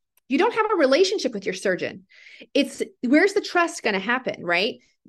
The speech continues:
The surgeon, if anyone has ever had surgery or you've worked in a hospital, you know that surgeons, they're, like, in, they're out, they talk to the patient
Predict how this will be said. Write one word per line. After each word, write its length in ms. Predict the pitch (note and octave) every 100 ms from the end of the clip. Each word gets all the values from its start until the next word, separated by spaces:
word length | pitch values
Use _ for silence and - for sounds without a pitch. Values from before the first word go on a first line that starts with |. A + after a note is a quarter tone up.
| _ -
The 120 | A#3
surgeon, 400 | - D#4 D#4+ E4+
if 120 | C4+
anyone 340 | - E4 F#4+ E4
has 120 | D4
ever 160 | B3 D4
had 180 | C#4
surgery 580 | C4 B3 A#3 A#3+ C4 C4+
or 80 | -
you've 200 | F#3+ F#3
worked 240 | G#3+ B3+
in 80 | C4+
a 40 | B3+
hospital, 520 | A#3+ G#3 - G#3+ G3
you 160 | A#3+
know 180 | C4 A#3
that 220 | F#3 -
surgeons, 500 | - B3 B3 C#4 C#4
they're, 180 | A#3+ G#3
like, 220 | F3 E3+ -
in, 320 | C4 C4+ D4
they're 180 | - -
out, 360 | G#3+ G#3+ G3
they 100 | G3
talk 280 | F#3 B3+ B3
to 60 | B3
the 80 | A#3
patient 580 | A#3+ A3+ A3+ A3 A3